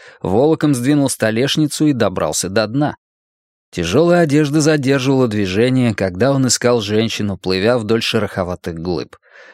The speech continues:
Опустился ниже, провел рукой по гниющим останкам лодочки, оказался еще ниже, между шпангоутом и осклизлым веслом.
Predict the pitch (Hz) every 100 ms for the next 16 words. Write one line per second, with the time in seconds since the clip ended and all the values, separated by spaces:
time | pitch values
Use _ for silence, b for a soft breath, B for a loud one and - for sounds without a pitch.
0 | B 90 104 - 113 110 120 113 107 98
1 | 95 - - 107 127 123 120 127 123 120
2 | 113 120 123 - 113 107 - 117 117 107
3 | 104 120 139 92 - - - - 123 123
4 | 147 - 139 - - 165 123 104 90 90
5 | 110 117 139 - 117 120 147 160 151 131
6 | 120 - 123 135 135 131 127 131 - 156
7 | 107